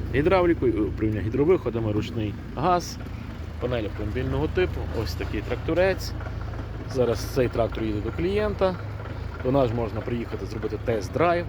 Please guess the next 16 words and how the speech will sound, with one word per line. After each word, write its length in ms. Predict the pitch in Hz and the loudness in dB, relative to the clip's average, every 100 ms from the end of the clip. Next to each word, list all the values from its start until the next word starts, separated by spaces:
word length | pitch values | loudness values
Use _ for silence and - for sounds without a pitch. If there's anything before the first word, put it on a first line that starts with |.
| 104 | -4
або 100 | 107 | -4
можна 220 | 143 143 | -2 -4
замовити 460 | 107 107 120 110 110 - | -4 -2 -2 -2 -6 -6
даний 220 | 104 110 | -4 -2
тракторець 540 | 107 - 101 101 104 - - | -4 -4 -2 -2 -2 -4 -4
онлайн. 340 | 101 98 90 82 - | -4 -2 -4 -4 -2
Ми 60 | 110 | -2
знаходимося 500 | 123 110 127 117 113 | 0 0 0 0 -2
сім 220 | - 127 | -2 -2
кілометрів 540 | 123 120 113 107 107 104 | 2 2 2 -2 -4 -2
Львова 200 | 110 101 | 0 0
по 80 | 98 | -4
київській 340 | 107 95 - | -4 -6 -4
трасі 340 | - 104 92 95 | -2 -2 -2 -6
між 120 | 98 - | -6 -2
селами 320 | 104 92 | -2 -2